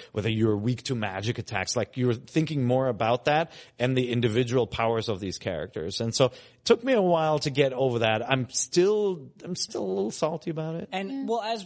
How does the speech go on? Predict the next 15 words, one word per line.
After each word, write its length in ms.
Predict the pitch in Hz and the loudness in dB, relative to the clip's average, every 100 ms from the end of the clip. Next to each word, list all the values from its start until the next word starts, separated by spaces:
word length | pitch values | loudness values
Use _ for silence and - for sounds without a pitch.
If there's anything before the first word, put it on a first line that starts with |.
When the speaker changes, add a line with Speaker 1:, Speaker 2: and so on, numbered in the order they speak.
| 185 | -6
Speaker 2:
uh, 60 | |
as 320 | 190 180 170 165 | -4 -2 -4 -8
Brendan 400 | 196 185 180 170 | -6 -4 -4 -4
said 380 | - 151 135 | -4 -4 -6
in 160 | 82 143 | -10 -10
his, 500 | 147 143 131 - - - | -8 -10 -10 -12 -12 -10
uh, 220 | 143 127 | -8 -8
review 280 | 143 147 165 | -8 -6 -6
on, 80 | 143 | -4
on 200 | 139 131 | -6 -8
the 80 | 131 | -10
show 200 | - 147 | -8 -6
last 320 | 139 127 - | -4 -6 -8
week, 220 | 131 127 - | -10 -10 -10
eventually, 920 | 147 156 170 170 160 147 143 131 127 | -6 -6 -6 -8 -8 -6 -6 -6 -10